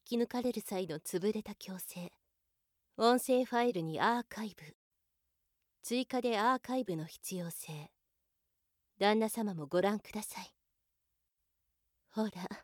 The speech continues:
姿見に映る旦那様。ああ、ああ。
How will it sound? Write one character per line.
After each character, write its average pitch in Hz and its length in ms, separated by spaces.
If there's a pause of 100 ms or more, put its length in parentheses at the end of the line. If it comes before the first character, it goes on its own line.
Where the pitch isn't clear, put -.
(800)
姿 226 520
見 220 160
に 220 200
映 - 260
る 208 140
旦 202 240
那 208 100
様。 180 280
あ 160 40 (3500)
あ、 - 60
あ - 40
あ。 214 880